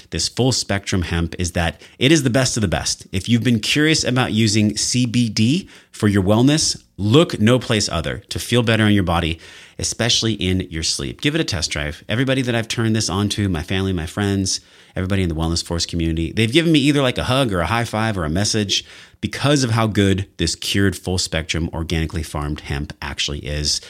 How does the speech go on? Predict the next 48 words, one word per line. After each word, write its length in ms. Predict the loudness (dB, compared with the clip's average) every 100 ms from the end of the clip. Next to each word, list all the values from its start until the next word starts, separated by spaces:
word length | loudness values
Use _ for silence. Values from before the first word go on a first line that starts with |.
| -20 -8 2
They 120 | 4
also 220 | 4 2
give 200 | 2 2
you 160 | 4 4
the 100 | 4
hookup 380 | 2 0 0
'cause 160 | -2 -2
they're 100 | -2
part 220 | 0 0
of 40 | 0
the 60 |
family. 460 | 0 0 0 -2 -4 _ -20 _
Wellnessforce 580 | 2 2 2 2 2 2
dot 200 | 0 -2
com 260 | 0 2 2
forward 260 | 2 0
slash 460 | 0 -2 0 -2 -2
cured. 560 | -2 4 6 6 2 -2 _ _ _
Use 180 | 0 0
the 80 | 0
code 240 | 2 2
wellness 420 | 2 2 4 2
force. 300 | 0 -2 -2
Get 280 | 0 0 -2
fifteen 480 | 0 0 2 4 4
percent 360 | 2 -2 0 2
off. 200 | 2 -2
Fifteen 380 | -4 2 4
percent 260 | 4 0 -2
off 100 | -2
is 80 | -2
a 40 |
great 280 | -2 -4 -2
deal. 340 | -2 -2 -4 -10 -20 _
Wellnessforce 520 | 0 2 2 2 0 2
dot 180 | -2
com 200 | 0 0
forward 220 | 2 0 0
slash 300 | 0 0 -2
cured. 480 | 2 4 4 2 -4 -20 -12
Share 300 | -4 0 2
that 200 | 0 -2
code 200 | 0 0
with 100 | 0
somebody 260 | 0 0 -2
that 140 | -4
you 100 | -4
love, 420 | 0 2 2 -2